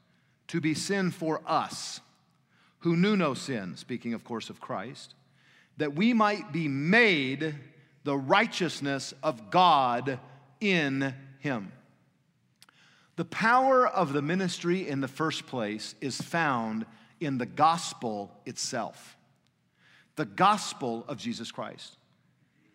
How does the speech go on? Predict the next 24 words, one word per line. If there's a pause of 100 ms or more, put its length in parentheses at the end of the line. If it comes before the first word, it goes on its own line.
(160)
The
power
is
not
in
my
style
or
my
graphic
arts. (1600)
I
don't
need
any
converts.
I'm
trying
to
bring
people
to
Jesus
Christ.